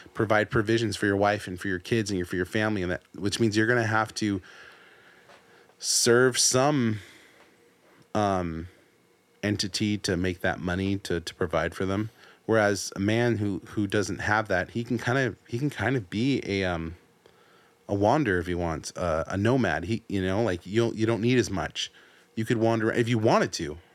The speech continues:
you could just wander around, go to church to church, check out new places, talk to people about God. You know what I mean? You're not tied down to having to support your family. You're just supporting yourself.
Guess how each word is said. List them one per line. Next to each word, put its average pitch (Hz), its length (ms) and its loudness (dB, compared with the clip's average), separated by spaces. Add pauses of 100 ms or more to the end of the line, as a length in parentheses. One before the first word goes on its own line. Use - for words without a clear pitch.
(180)
you 107 120 -8
could 123 120 -4
just 110 160 -2
wander 98 280 0
around, 92 420 -2 (680)
go 101 140 0
to 85 60 -2
church - 400 0
to - 100 -14
church, 120 500 0
check 110 220 -2
out - 100 -2
new 98 140 -6
places, 110 560 -2
talk - 280 0
to - 60 -12
people - 200 -10
about 85 260 0
God. 110 320 2 (480)
You 127 100 2
know 123 60 6
what 120 40 2
I 117 40 4
mean? 120 100 2
You're 117 80 4
not 147 200 0
tied 120 320 0
down 113 260 0
to 101 80 -4
having 104 220 0
to 90 60 -6
support 95 360 -2
your 87 100 -8
family. 101 480 -4 (220)
You're 107 120 -4
just 110 160 0
supporting 92 340 -2
yourself. 85 520 -2